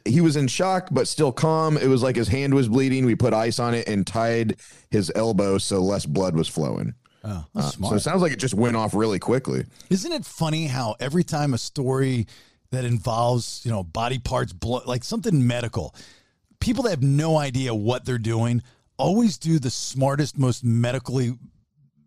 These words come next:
Speaker 2: induced stuff. "Yeah, we tied off his elbow. We, you know, we, we made a gurney, and then we,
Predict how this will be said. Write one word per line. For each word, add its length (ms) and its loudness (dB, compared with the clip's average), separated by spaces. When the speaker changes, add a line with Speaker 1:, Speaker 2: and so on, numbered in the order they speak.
Speaker 2:
induced 680 -2
stuff. 440 -6
"Yeah, 160 0
we 120 2
tied 280 0
off 180 0
his 160 -2
elbow. 480 0
We, 140 2
you 200 2
know, 120 -2
we, 180 -2
we 220 0
made 200 2
a 80 -2
gurney, 640 -2
and 100 -6
then 220 -4
we, 240 -4